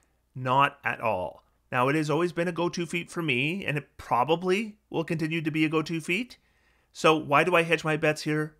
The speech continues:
with a probably? Well, because I haven't seen spells or the monster manual yet.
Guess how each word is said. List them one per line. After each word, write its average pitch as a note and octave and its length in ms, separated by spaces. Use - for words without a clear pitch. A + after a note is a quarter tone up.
with C#3 180
a B2 60
probably? E3 920
Well, E3+ 320
because E3 580
I - 60
haven't B2+ 200
seen F#3 200
spells - 600
or C3+ 240
the D3 100
monster E3 260
manual F#3 400
yet. F#2+ 340